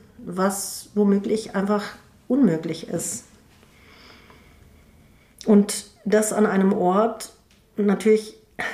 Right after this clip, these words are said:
eignet sich da dieser Wald sehr gut und diese Natur, weil die eben handelnd ist. Also eine, in einer Stadt das zu erzählen, da handeln eben nur die anderen Menschen. Im Wald,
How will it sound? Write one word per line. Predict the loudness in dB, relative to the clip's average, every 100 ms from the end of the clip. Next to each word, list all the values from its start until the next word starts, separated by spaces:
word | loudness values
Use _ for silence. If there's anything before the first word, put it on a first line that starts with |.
| -12 -18 _ _ _ -2
eignet | 2 2 2
sich | -2 -2
da | -2
dieser | 0 0 2
Wald | 2 2 0 -6 -14 -6
sehr | 0 2 2
gut | -2 -6 -6
und | -2 -2 -4 -10 -6
diese | -2 0
Natur, | -2 -4 -4 0 0 -2 -10 -20 -20 -20 -20 -6
weil | 0 0 0 -4 -8 -12 _ _ _
die | -6 2 4 4 4 0 -4 -12 _ _ _ _ _
eben | 2 4 4
handelnd | 4 4 4 4
ist. | 0 -4 -4
Also | -4 -2
eine, | -4 -6 -10 -6 -4 -4 -6 -14 -20 -2
in | 0
einer | 2 2 2
Stadt | 0 -2 -2 -4
das | -4
zu | -2
erzählen, | -2 -2 0 0 2 2
da | 0 0
handeln | 2 4 2 2
eben | 4 4
nur | 4
die | 0
anderen | 0 2 4
Menschen. | 4 4 2 -2 -2 -2
Im | -2 0
Wald, | 0 -2